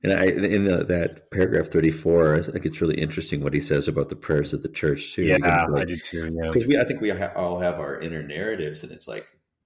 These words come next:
Speaker 2: Mm-hmm.
Speaker 1: I don't know how
Speaker 2: Mm-hmm.
Speaker 1: we overcome them unless we look at something, you know, that the church gives us. It's like, "Oh, wow.
Speaker 2: Yeah.
Speaker 1: That's not the way the church talks about it."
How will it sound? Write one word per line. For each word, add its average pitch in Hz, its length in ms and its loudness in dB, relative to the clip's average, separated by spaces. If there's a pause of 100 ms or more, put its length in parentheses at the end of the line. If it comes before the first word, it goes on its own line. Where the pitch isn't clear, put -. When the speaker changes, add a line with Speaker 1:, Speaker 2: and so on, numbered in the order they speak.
(140)
Speaker 2:
Mm-hmm. 80 260 -2 (300)
Speaker 1:
I 92 80 -2
don't 90 140 -6
know 90 60 -2
how 92 140 -2
Speaker 2:
Mm-hmm. 87 80 0
Speaker 1:
we 82 80 -4
overcome 82 480 -6
them 76 140 -6
unless 76 320 -8
we 76 100 -6
look 78 220 -10
at - 100 -10
something, 69 400 -16 (960)
you 78 120 -10
know, 69 180 -10
that - 120 -18
the - 60 -20
church - 420 -14
gives 92 320 -8
us. - 240 -12
It's - 120 -20
like, - 200 -10
"Oh, - 120 -6
wow. 92 400 -4
Speaker 2:
Yeah. 73 240 2 (400)
Speaker 1:
That's 80 220 -10
not 90 180 -4
the 85 80 -4
way 80 260 -2
the 76 100 -6
church - 380 -12
talks - 320 -14
about - 300 -14
it." - 80 -16